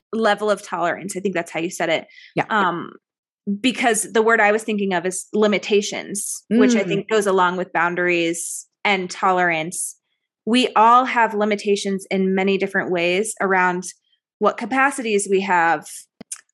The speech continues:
Speaker 1: what we're capable of in any given moment. And that is a limitation, whether we want it to be or not. And a boundary, I feel like, is set.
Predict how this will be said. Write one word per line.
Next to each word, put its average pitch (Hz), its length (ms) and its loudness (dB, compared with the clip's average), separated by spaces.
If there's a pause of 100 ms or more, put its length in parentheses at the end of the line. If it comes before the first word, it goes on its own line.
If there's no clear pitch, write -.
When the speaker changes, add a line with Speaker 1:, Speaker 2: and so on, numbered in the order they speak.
(160)
Speaker 1:
what 202 300 2
we're 208 440 6
capable 214 440 0
of 196 320 2
in 202 160 -2
any 196 200 0
given 196 300 2
moment. 214 420 0 (580)
And 202 420 2 (520)
that 202 380 2
is 208 180 4
a 220 80 2
limitation, 202 880 0
whether 240 320 4
we 226 200 -4
want 214 260 2
it 247 100 -8
to - 80 -10
be 262 160 -4
or 220 80 2
not. 190 280 0
And 220 100 -2
a 226 60 0
boundary, 277 440 2
I 240 80 4
feel 233 160 -6
like, 208 160 -2
is 180 160 -8
set. 220 340 0